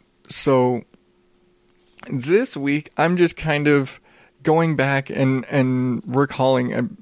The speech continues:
uh, the guys at P R L are on a break this week. Uh, Emily from The Story Behind, who you just heard, also is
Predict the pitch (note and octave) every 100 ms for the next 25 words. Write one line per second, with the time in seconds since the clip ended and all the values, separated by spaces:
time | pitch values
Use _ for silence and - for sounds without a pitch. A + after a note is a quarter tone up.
0 | _ _ _ - B2+ A2+ B2+ C#3 D3+ D3+
1 | B2+ D3 D3+ C3 C3+ C3 A#2 - _ _
2 | _ _ - B2 A#2+ C3+ C#3 B2 B2 B2
3 | B2 - B2 A#2+ A#2 - - A2 G2+ -
4 | - - D3 D3 C#3 C#3+ - C3+ B2+ A#2+
5 | - C3+ B2+ B2 C#3 G3+ F#3+ F3+ D#3 C#3
6 | C3+ C3+ - G#2 B2 B2 - C3 B2 B2
7 | - - - _ _ - A3+ D4+ - -
8 | C3+ B2 A#2+ A2+ -